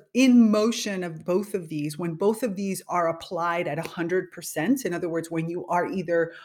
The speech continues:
a hundred percent in creation mode or a hundred percent in stabilization mode, you end up with these two extremes. And really, when you look at many of the processes, right, has anybody ever heard of the, uh,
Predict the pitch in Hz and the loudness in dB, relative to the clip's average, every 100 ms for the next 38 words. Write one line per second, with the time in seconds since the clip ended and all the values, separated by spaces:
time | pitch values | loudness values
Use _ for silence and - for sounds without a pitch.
0 | - 175 214 226 233 220 - 190 180 - | -8 0 2 4 4 2 0 -2 -2 0
1 | 214 214 214 - 190 160 165 190 175 160 | 2 2 0 0 0 0 -2 -2 0 2
2 | 151 160 - - - 185 170 - 214 214 | 0 -2 -8 -16 2 4 4 2 2 4
3 | 220 - 196 - 180 175 - 196 190 170 | 0 -2 -4 0 0 -2 -2 0 0 0
4 | - 202 180 175 170 160 247 254 170 160 | 0 4 6 4 0 4 4 2 0 2
5 | 156 151 147 160 - - - - 233 254 | 2 2 0 -2 -6 -20 -14 4 4 4
6 | - 277 269 220 208 202 196 196 190 175 | 6 10 10 10 6 4 0 0 -4 -4
7 | - - 226 208 - - - - 165 151 | -4 0 2 2 0 -6 -6 -4 -2 0
8 | 123 147 - - _ 220 220 220 196 202 | -2 -6 -10 -12 _ 6 8 6 2 6
9 | 247 311 254 196 190 185 190 214 226 220 | 8 8 6 4 2 2 4 4 4 2
10 | 170 185 180 190 170 160 160 - 247 - | 2 -2 -2 -2 -4 -4 -4 -4 -4 0
11 | 226 226 262 202 180 175 - - 190 196 | -2 0 -2 2 2 2 -4 -6 2 4
12 | 208 208 202 196 175 196 185 160 185 175 | 4 4 4 4 2 2 2 0 -2 0
13 | 165 160 | 2 0